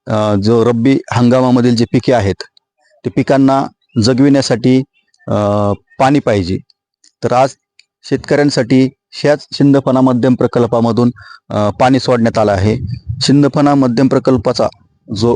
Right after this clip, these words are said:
उजवा कालवा आहे, तर त्या कालव्यामधून आज सहा गावांना, अ,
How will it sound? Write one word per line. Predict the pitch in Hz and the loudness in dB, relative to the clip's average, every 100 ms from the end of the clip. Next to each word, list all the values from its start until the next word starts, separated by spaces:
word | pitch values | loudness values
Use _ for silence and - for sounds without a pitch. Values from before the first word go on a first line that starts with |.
| - | 0
उजवा | 135 120 139 | 0 2 0
कालवा | 131 127 127 117 | 2 0 2 0
आहे, | 101 - - - - - - - - | -2 -8 -16 -8 -8 -8 -14 -8 -4
तर | |
त्या | 120 151 - | 0 -2 0
कालव्यामधून | 147 135 147 147 139 143 | 0 2 2 2 2 2
आज | 131 131 - - | 0 -2 -4 -2
सहा | - 139 | -2 0
गावांना, | 127 123 120 117 123 120 - _ - | 0 0 0 0 -2 -4 -10 _ -8
अ, | 107 104 104 101 | -4 -2 0 -2